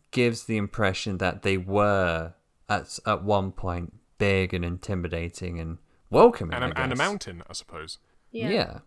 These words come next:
Speaker 1: Whereas the accursed living mountain is just gonna be, whew, that, I, I guess sort of triangular almost? I don't know.
Speaker 3: Intimidating.
Speaker 2: Mm.
Speaker 1: Yeah.
Speaker 2: I can already think of a really nice, um,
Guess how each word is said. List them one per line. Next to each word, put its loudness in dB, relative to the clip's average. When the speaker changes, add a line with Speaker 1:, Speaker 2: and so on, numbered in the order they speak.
Speaker 1:
Whereas 2
the -2
accursed 2
living 2
mountain 2
is -6
just -6
gonna -2
be, -4
whew, 0
that, -4
I, -4
I -2
guess 0
sort 2
of -2
triangular 4
almost? 2
I -2
don't -4
know. 0
Speaker 3:
Intimidating. -2
Speaker 2:
Mm. 0
Speaker 1:
Yeah. 2
Speaker 2:
I -10
can -2
already 2
think -2
of -6
a -4
really 0
nice, -2
um, -8